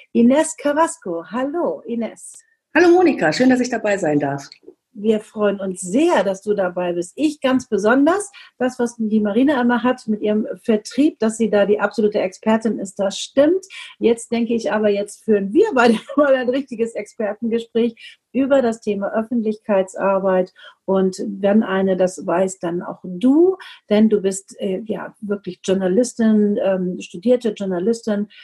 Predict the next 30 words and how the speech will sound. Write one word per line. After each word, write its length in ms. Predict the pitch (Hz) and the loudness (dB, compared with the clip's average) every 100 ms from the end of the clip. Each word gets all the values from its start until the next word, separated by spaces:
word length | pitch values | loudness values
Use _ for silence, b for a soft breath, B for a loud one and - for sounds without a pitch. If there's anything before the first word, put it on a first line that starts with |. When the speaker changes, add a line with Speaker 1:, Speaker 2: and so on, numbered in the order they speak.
| b - | b -10
Speaker 1:
Ähm, 200 | 190 233 | -8 -8
viele, 520 | - 302 339 320 254 | -2 4 4 4 0
viele, 340 | - 254 240 208 | 0 0 2 0
viele, 540 | - 220 202 196 190 - _ _ _ _ | 0 0 2 0 -2 -6 _ _ _ _
äh, 120 | 208 | -12
Stationen 800 | 190 208 202 - 214 247 233 214 | -6 -6 -6 0 0 2 0 0
hast 220 | 214 - | -2 -4
du 40 | |
hinter 300 | 208 214 214 | -2 -2 -2
dir, 240 | 196 208 196 | -2 -2 -2
viel 480 | - - 262 233 226 | -6 -2 2 2 0
Fernsehen, 760 | 226 208 202 190 196 190 190 b b b - | -4 -2 -4 -4 -2 -2 -4 b b b -6
ähm, 380 | 208 202 196 202 | -2 -2 -2 -6
ich 140 | - | -2
glaube 200 | 226 220 | 0 0
auch 140 | - | -4
Radio, 640 | 202 214 220 220 220 214 208 | -2 0 2 4 4 6 4
du 140 | 208 | 2
hast 220 | 196 208 - | -4 -8 -14
auch 120 | 185 | -14
viel 260 | - 226 | -4 -2
in 120 | 214 226 | -2 -4
Unternehmen 640 | 214 208 208 233 233 208 | -4 -4 0 2 2 0
gearbeitet, 600 | 208 190 208 208 208 208 | -2 -4 -4 -4 -4 -8
also 200 | 202 208 | -6 -6
du 120 | 190 | -4
bist 200 | 196 214 | -6 -6
da 160 | - - | -8 -8
wirklich 320 | 220 214 - | -10 -12 -10
eine 240 | 202 190 | -4 -4